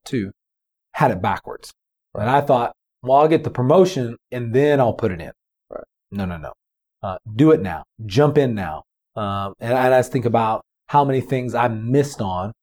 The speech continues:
Speaker 1: or how much further ahead I could be had I not waited, had I not wasted time,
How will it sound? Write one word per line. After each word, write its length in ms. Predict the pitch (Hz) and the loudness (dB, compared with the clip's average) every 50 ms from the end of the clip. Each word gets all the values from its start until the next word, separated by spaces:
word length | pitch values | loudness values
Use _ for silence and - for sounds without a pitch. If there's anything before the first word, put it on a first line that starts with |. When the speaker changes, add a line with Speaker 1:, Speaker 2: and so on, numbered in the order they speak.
| _ _ _ | _ _ _
Speaker 1:
or 100 | 123 117 | -2 2
how 140 | - 139 | 2 2
much 220 | 135 123 101 - - - | 2 0 -4 -6 -10 0
further 340 | - 156 156 156 147 143 127 | 4 6 6 6 6 4 2
ahead 280 | 123 113 127 135 131 123 | 2 4 4 4 4 4
I 160 | 101 113 123 | 4 2 0
could 240 | 120 - 117 104 104 | 0 -2 -4 -4 0
be 340 | 120 139 117 104 98 107 - - _ _ _ _ _ | 2 2 2 2 0 -2 -6 -10 _ _ _ _ _
had 140 | - 143 131 | 0 2 2
I 100 | 127 117 | 4 2
not 320 | 113 117 123 127 131 - 107 | 2 0 -2 -2 -2 -4 -4
waited, 360 | 104 101 95 90 92 95 101 - _ _ _ _ | -4 -4 -4 -4 -8 -10 -12 -16 _ _ _ _
had 120 | - 127 | 0 0
I 80 | 117 107 | 0 0
not 360 | 107 113 123 127 - - 107 104 | 0 0 0 0 0 -2 -6 -6
wasted 480 | 104 113 120 127 123 - - 131 - | -2 0 0 0 -2 -2 -4 -6 -4
time, 380 | - 104 98 90 90 90 90 | -6 -8 -8 -6 -6 -8 -10